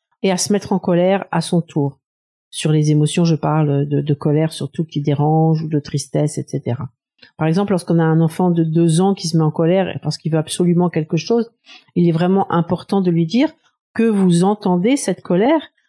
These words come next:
que vous voyez qu'il est fâché, qu'il est en colère, et ensuite essayez plutôt de lui changer les idées parce que il n'a pas le cerveau suffisamment mature pour lui-même sortir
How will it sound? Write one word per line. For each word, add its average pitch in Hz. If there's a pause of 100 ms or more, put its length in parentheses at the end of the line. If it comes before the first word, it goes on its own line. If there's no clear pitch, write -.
(160)
que -
vous 170
voyez 196
qu'il 175
est 165
fâché, 277
qu'il 175
est -
en 165
colère, 247 (360)
et 185
ensuite 185
essayez 180
plutôt 196
de 180
lui 160
changer 165
les 160
idées 185
parce 165
que 185 (400)
il 175
n'a 170
pas 214
le 190
cerveau 170
suffisamment 170
mature 180 (440)
pour 185
lui-même 202
sortir -